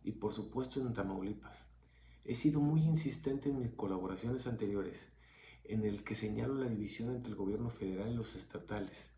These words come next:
entre ellos también el de Tamaulipas. Se percibe una medición de fuerzas día con día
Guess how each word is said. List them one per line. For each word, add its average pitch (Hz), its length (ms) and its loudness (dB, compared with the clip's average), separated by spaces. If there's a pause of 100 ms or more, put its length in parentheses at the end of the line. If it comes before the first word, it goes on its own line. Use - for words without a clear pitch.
(220)
entre 95 380 0
ellos 117 300 0
también 87 440 -6
el 90 220 -6
de 92 80 -10
Tamaulipas. 98 800 -6 (1080)
Se - 180 -2
percibe 147 440 0
una 165 160 4
medición 139 500 2
de 143 120 4
fuerzas 143 680 0
día 135 340 2
con 101 220 0
día 92 320 -4